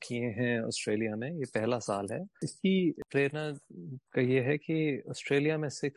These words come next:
पिछले दो सौ साल से हैं और बहुत ही बढ़ चढ़ के community के लिए, society के लिए काम कर रहे हैं, अ, बहुत ही सेवा कर रहे हैं। पर,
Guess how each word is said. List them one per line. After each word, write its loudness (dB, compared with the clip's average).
पिछले 2
दो -2
सौ 0
साल 2
से -4
हैं -4
और 2
बहुत -4
ही 2
बढ़ 2
चढ़ -2
के -4
community -2
के -2
लिए, 2
society -4
के -2
लिए 2
काम -4
कर 0
रहे -2
हैं, -4
अ, -6
बहुत -2
ही 6
सेवा 6
कर 2
रहे 4
हैं। 2
पर, 6